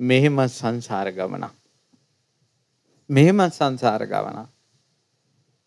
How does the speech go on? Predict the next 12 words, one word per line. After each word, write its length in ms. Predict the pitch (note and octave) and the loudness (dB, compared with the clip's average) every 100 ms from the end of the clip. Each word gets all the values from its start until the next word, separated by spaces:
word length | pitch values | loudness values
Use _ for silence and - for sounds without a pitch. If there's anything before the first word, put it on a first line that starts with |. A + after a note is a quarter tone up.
| _ _ _ _ _ _ _ _ _ _ - - - - - _ - | _ _ _ _ _ _ _ _ _ _ -20 -20 -20 -20 -20 _ 4
ඊට 200 | D#3+ F#3 | 6 6
පස්සේ 540 | F#3+ F3+ - A3 G3 | 6 4 2 0 2
අර 160 | D3+ C#3 | 4 2
බීජක, 540 | B2 C#3+ F3 F#3 E3 A#2 G2+ - _ _ _ _ _ _ | 0 0 2 2 2 2 -6 -8 _ _ _ _ _ _
අර 120 | C3+ C#3 | 2 6
අඬ 260 | C#3+ C#3+ | 6 6
අඬා 300 | D#3 D#3 D#3+ | 6 8 6
හිටපු 280 | D#3 D3+ D3+ | 6 6 4
බීජක 440 | B2+ C#3+ D3+ E3 D#3 | 4 2 2 2 2
දාස, 360 | B2 C3 C#3+ D3 B2+ F#2+ _ _ _ _ _ _ _ _ _ _ _ _ _ | 2 4 4 0 -4 -6 _ _ _ _ _ _ _ _ _ _ _ _ _
ඒ 200 | C3+ C3+ C3+ | 4 4 4
තමයි 600 | C3+ B2 B2 A#2 A2+ | 2 -2 -2 -4 -8